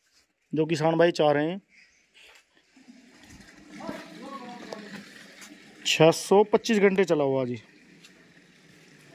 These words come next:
नगद cash का किसान भाई लेकर नाम करवाओ। मैं ये tractor मैं आपको दिखा रहा हूँ जी। location की बात करेंगे और address की,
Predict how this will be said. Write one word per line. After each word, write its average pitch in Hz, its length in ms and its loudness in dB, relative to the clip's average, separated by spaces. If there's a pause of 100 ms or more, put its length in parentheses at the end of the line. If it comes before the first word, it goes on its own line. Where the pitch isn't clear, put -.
(520)
नगद 165 340 6
cash 180 280 4
का 196 180 2
किसान 185 300 -2
भाई 180 160 4
लेकर 180 300 0
नाम 160 240 -2
करवाओ। 165 300 -2
मैं 208 140 -6 (560)
ये 151 100 -2
tractor 175 260 -4
मैं 180 120 0
आपको 175 180 -6
दिखा 160 200 -4
रहा 170 100 0
हूँ 190 80 -2
जी। 220 80 -2
location 185 520 -2
की 185 100 -2
बात 175 220 0
करेंगे 170 260 -2
और 185 140 -2
address 165 340 -2
की, 190 340 -8